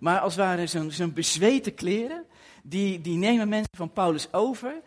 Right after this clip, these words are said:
die leggen ze op zieke mensen in de straat en die mensen genezen.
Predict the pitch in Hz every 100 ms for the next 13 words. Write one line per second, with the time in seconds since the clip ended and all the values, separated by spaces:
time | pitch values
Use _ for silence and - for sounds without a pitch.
0 | - - 160 160 202 240 226 214 185 165
1 | - - - 269 - 180 127 - - -
2 | _ 120 180 226 240 - 170 143 - 202
3 | 262 254 180 180 185 196 - 170 156 175
4 | 180 143 - -